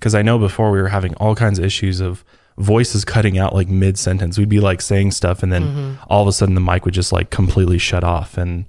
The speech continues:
Speaker 2: Especially mine.
Speaker 1: Yeah, it
Speaker 2: Mine
Speaker 1: was
Speaker 2: was
Speaker 1: really
Speaker 2: really
Speaker 1: bad.
Speaker 2: bad. Yeah,
Speaker 1: So
Speaker 2: it
Speaker 1: we're
Speaker 2: was
Speaker 1: just
Speaker 2: not
Speaker 1: like,
Speaker 2: good.
Speaker 1: rather than keep, you know, the bad quality going forward, like, I was just like, "Let's, we
Speaker 2: Mm-hmm.
Speaker 1: need to take a, a little week off and so I can go and try to figure this out 'cause this is just
Speaker 2: Yeah.
Speaker 1: driving me insane."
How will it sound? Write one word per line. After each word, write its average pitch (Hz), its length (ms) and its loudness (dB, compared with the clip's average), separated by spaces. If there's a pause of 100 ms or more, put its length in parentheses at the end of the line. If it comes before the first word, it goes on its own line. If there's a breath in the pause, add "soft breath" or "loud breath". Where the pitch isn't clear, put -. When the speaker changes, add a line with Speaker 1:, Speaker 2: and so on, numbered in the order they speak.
Speaker 2:
Especially 156 460 -2
mine. 127 460 -6 (280)
Speaker 1:
Yeah, 98 160 0
it 80 40 -2
Speaker 2:
Mine 73 100 2
Speaker 1:
was - 100 0
Speaker 2:
was 104 140 4
Speaker 1:
really 117 180 4
Speaker 2:
really 85 300 -2
Speaker 1:
bad. - 80 -12
Speaker 2:
bad. - 340 -12 (300)
Yeah, 139 140 -10 (140)
Speaker 1:
So - 140 -2
Speaker 2:
it 123 40 4
Speaker 1:
we're 131 60 4
Speaker 2:
was 120 80 2
Speaker 1:
just 117 140 -2
Speaker 2:
not - 40 2
Speaker 1:
like, - 260 0
Speaker 2:
good. 151 100 -10 (240)
Speaker 1:
rather 135 380 0
than 120 180 2
keep, 110 320 -2 (160)
you 110 120 2
know, 95 120 2
the - 140 -8 (100)
bad 98 280 -2
quality 92 400 -2
going 90 400 -2
forward, 101 520 -2
like, - 220 -4
I 92 40 -2
was 95 100 0
just 92 160 -6
like, 90 120 -4
"Let's, 101 440 0 (420 soft breath)
we 165 60 -4
Speaker 2:
Mm-hmm. 147 120 2
Speaker 1:
need 113 120 4
to 107 100 2
take 110 240 0
a, 95 100 0 (300)
a - 80 0
little 98 260 2
week 110 320 0
off 95 380 0 (100)
and 92 500 0
so 95 300 0
I 90 140 2
can 95 160 0
go 90 180 0
and 90 100 -2
try 92 140 -2
to 85 60 -6
figure 90 220 -4
this - 140 -4
out 87 200 -4
'cause 92 180 0
this 95 160 0
is 101 100 -2
just 98 160 -2
Speaker 2:
Yeah. - 60 0
Speaker 1:
driving 107 220 4
me 92 80 0
insane." 92 480 -6